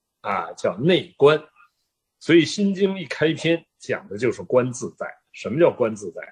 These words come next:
叫内观自性之临在。啊，什么是自性？自就是源头，所有东西都从那儿来。啊，这叫自。啊，自就是恩为恩趋于无穷大的，啊，宇宙智慧。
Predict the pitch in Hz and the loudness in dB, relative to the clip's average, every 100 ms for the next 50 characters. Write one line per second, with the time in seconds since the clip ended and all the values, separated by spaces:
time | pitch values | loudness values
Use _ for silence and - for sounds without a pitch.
0 | _ - 110 120 175 151 101 - 135 135 | _ -4 -2 2 2 2 0 2 2 2
1 | 135 156 98 - 117 - - 95 85 85 | -6 -4 -4 -2 -6 -6 -6 -6 -6 -10
2 | 101 151 - _ _ _ _ _ - 87 | -6 -6 -6 _ _ _ _ _ -14 -10
3 | 85 - - 151 175 - 127 101 - - | -10 -10 -6 2 2 2 0 -4 -4 -12
4 | _ - 262 156 - _ _ _ _ - | _ -4 0 0 -4 _ _ _ _ -2
5 | 123 98 - 78 139 131 - - _ _ | -2 -2 -8 -6 -6 -6 -12 -14 _ _
6 | _ _ - - 123 208 233 151 143 139 | _ _ -14 2 4 6 6 4 4 2
7 | 113 139 135 110 139 107 92 87 120 - | 2 2 2 -2 -2 -2 -4 -4 -4 -6
8 | _ _ _ _ - 92 85 82 - 127 | _ _ _ _ -10 -8 -8 -10 -2 0
9 | 101 95 175 135 - _ _ _ _ - | 0 -4 0 0 -2 _ _ _ _ -16
10 | 80 80 - - - 202 117 131 - 98 | -12 -12 -14 -10 2 4 4 0 0 -2
11 | - 170 175 131 208 - 131 127 - 127 | 2 2 4 2 2 0 -2 -2 -4 -2
12 | 113 117 120 139 104 143 117 - - _ | 0 -2 -4 -4 -4 0 -2 -4 -16 _
13 | _ - 80 - - 87 87 - 92 - | _ -14 -12 -12 -12 -8 -8 -8 -12 -14